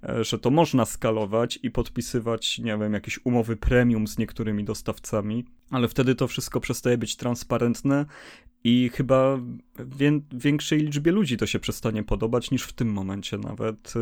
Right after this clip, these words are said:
bo wtedy głosy będą zewsząd, że ja mam taką umowę, a ty taką. W ogóle kto w Apple by nagle zaczął, e, spisywać umowy z deweloperami z całego świata?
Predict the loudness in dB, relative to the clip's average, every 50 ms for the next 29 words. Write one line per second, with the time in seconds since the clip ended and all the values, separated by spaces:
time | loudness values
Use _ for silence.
0 | -2 -2 0 0 0 0 0 0 0 -2 0 0 0 0 0 0 0 0 0 0
1 | 0 2 2 2 4 6 6 6 4 4 0 -4 -4 -4 -4 -4 -4 -4 -4 -6
2 | -12 -20 -12 -2 2 4 6 6 4 4 4 4 4 4 6 4 4 4 4 4
3 | 4 4 4 4 2 2 2 0 -4 -4 0 2 2 4 4 2 2 2 2 2
4 | 2 2 0 2 2 2 2 2 2 2 2 2 4 4 4 2 2 4 4 4
5 | 2 2 2 0 2 2 2 0 0 0 2 2 4 4 4 4 4 2 0 -2
6 | _ -12 -8 -6 -6 -6 -8 -10 -10 -8 -6 -6 -4 -2 0 2 0 0 0 -2
7 | 0 0 2 2 0 -2 -2 0 0 0 2 2 0 0 0 0 0 2 2 0
8 | 0 -2 -2 0 2 2 4 4 2 2 0 -2 -2 -2 -2 -2 -2 0 -2 -2
9 | -2 -2